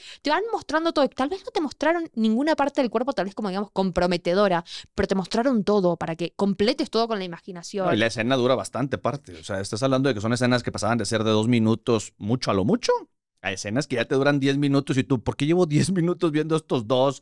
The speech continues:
Speaker 2: o tres hacer?". Eh, que es, es como se ve muy forzado e impuesto. Eso es lo que se ve.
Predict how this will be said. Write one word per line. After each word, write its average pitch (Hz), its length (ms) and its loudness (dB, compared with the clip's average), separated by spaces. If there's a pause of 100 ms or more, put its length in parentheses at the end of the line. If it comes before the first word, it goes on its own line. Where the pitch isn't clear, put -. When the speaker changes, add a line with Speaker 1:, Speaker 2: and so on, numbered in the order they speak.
(320)
Speaker 2:
o - 120 -6
tres 127 220 0
hacer?". 123 280 0
Eh, 123 80 -4
que 123 200 -2
es, - 180 -4
es 131 180 -2
como 151 220 2
se 127 100 2
ve 139 120 4
muy 170 340 4
forzado 147 580 2
e 123 120 0
impuesto. 107 560 -2
Eso 147 160 2
es 190 40 0
lo 170 60 0
que - 100 -16
se 147 80 -4
ve. 143 100 -6